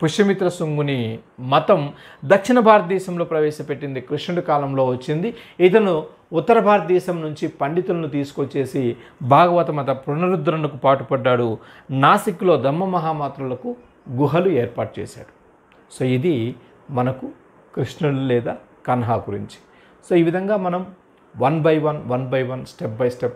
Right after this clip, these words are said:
నేర్చుకుంటే విభజిస్తూ పోతే, సబ్జెక్ట్ను విభజిస్తూ పోతే ఎక్కడ ముఖ్యమైనటువంటి పాయింట్లు ఉన్నాయో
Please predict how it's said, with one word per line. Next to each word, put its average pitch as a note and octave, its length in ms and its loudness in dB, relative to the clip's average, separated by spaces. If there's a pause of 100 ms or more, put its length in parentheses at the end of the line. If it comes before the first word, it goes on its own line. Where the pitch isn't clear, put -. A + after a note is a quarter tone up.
నేర్చుకుంటే B2 640 -6 (500)
విభజిస్తూ A3+ 580 6
పోతే, C#3+ 420 -4 (220)
సబ్జెక్ట్ను D3+ 460 -6
విభజిస్తూ C3 500 -6
పోతే A#2+ 400 0
ఎక్కడ D3+ 220 2
ముఖ్యమైనటువంటి C#3 720 -4
పాయింట్లు A#2 420 -6
ఉన్నాయో A#2+ 320 -4